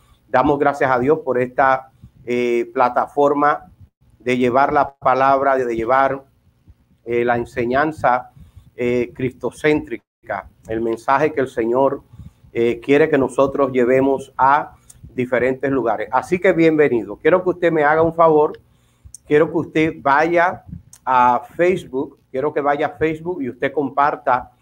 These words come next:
eh, esta transmisión. ¿Por qué no ir también y compartir el enlace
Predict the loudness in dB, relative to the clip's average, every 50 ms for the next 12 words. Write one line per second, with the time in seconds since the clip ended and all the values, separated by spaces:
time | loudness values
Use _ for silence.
0 | _ -20 -20 -20 -20 -10 -6 -4 -2 -2 -2 -2 -2 -2 -2 0 0 0 0 2
1 | 0 0 0 0 -2 -6 -6 -4 -2 0 0 0 0 -4 -10 -4 -2 -2 -2 0
2 | 0 0 0 2 2 2 2 0 0 0 0 0 0 0 0 0 0 0 -2 -4
3 | -6 -10 -18 _ _ _ -12 -10 -8 -2 0 0 0 2 0 0 0 0 0 2
4 | 2 2 2 2 2 2 2 2 2 2 2 0 -2 -4 -4 -4 -4